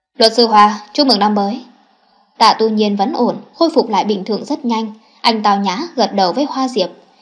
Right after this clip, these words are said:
Tay của Hoa Diệp bất giác nắm thành đấm, rồi lại xòe ra, rồi lại nắm vào.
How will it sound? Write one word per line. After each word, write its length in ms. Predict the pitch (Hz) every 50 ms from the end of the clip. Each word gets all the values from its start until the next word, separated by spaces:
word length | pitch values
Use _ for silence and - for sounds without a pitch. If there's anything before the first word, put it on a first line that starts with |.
| _ _ _ _
Tay 140 | - 294 302
của 200 | 285 - - - -
Hoa 180 | - 262 262 247
Diệp 200 | - 196 147 - - - _ -
bất 120 | 254 294
giác 280 | - - 294 320 311 277
nắm 180 | 196 165 247 -
thành 180 | - 175 156 180
đấm, 240 | 180 190 196 277 - - _
rồi 180 | - 254 220 190
lại 160 | 190 190 -
xòe 260 | - - 214 185 127
ra, 280 | - 220 220 226 220 214 - _ _
rồi 160 | - 247 220 208
lại 140 | 196 -
nắm 240 | 208 196 190 220 277 -
vào. 280 | 277 208 180 180 -